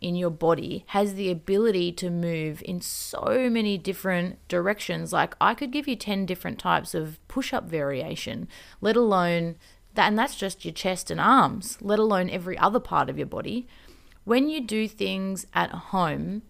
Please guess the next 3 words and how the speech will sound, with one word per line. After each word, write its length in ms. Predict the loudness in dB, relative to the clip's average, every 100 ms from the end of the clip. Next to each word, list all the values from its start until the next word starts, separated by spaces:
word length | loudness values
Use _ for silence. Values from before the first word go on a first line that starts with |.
| -6
that 220 | 0 4
are 480 | 4 6 6 4 0 -8 -20 _ _ -20 _
random, 800 | -6 -2 -2 -2 0 2 0